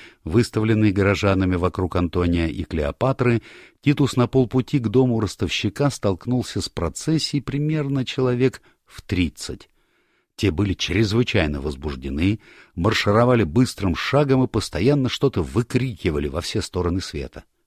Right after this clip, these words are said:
Видимо, потому у наследника получилось, спрятавшись за угол дома, не попасться им на глаза.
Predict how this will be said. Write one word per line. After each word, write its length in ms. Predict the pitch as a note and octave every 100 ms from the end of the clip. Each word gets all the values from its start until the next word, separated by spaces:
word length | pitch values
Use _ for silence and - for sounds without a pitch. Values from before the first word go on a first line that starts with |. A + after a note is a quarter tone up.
| _ _ _
Видимо, 600 | C2 C3 C#3+ C#3+ D#2+ - - - _ -
потому 480 | A2+ G#2 G2 C#3+
у 60 | C#3
наследника 640 | A#2+ F#2 A#2 B2 A#2 -
получилось, 800 | - F2 D#2+ D2 - F3+ B2 - - - _
спрятавшись 800 | - - A2 F2+ E2 - E2 C#2+
за 120 | F#2
угол 300 | F2 C#2+ D#2
дома, 380 | C3 D#3 D3 - _ _
не 220 | D#2 G2+
попасться 720 | G2 D2 - - A2+ - - D#2+
им 160 | D#2
на 140 | D#2+ D#2
глаза. 400 | D2+ C#2 A1+